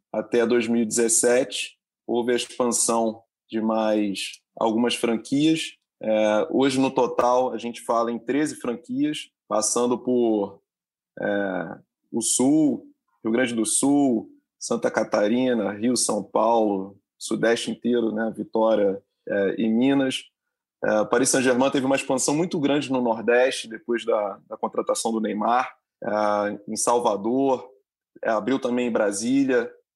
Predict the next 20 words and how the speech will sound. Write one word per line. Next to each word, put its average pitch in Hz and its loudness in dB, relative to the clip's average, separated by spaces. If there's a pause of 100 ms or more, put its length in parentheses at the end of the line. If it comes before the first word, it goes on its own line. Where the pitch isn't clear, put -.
(220)
Então, 117 -2
hoje 123 -2
tá 123 0
presente, 117 -2 (460)
é, 104 -4 (500)
em - -8
algumas 110 -2
capitais 117 0
como 120 -2
Recife, 113 0 (500)
é, 101 2
Natal, 117 2
Fortaleza, 110 0 (580)
é, 101 2
inaugurou 123 2
há 135 2
pouco 135 -6
tempo 127 -4
em 113 -4
Teresina, 120 -2